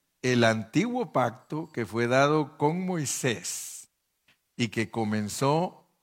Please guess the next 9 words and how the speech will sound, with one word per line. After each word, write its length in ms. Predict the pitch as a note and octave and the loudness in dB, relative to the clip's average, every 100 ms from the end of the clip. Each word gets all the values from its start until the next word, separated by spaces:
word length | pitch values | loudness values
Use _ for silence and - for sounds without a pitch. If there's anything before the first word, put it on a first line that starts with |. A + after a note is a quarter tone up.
| _ _ | _ _
en 300 | B2 C#3 D#3 | -2 -2 -4
Sinaí. 800 | - - D#3+ D3+ D#3 G#3 E3 - _ _ _ _ _ _ _ _ | -6 -4 -4 -2 0 2 2 -2 _ _ _ _ _ _ _ _
Ese 200 | A#2 A2+ | -4 0
es 100 | D3 | 0
el 140 | D#3+ B2 | 2 0
Antiguo 480 | G#2 C3+ C3+ D3 | -2 -2 0 0
Pacto. 360 | F3 F#3+ - A2 | 2 0 -2 -8
Fue 180 | B2 A#2+ | -2 2
dado 440 | C3 D3 F#3 G#3+ | 6 6 4 0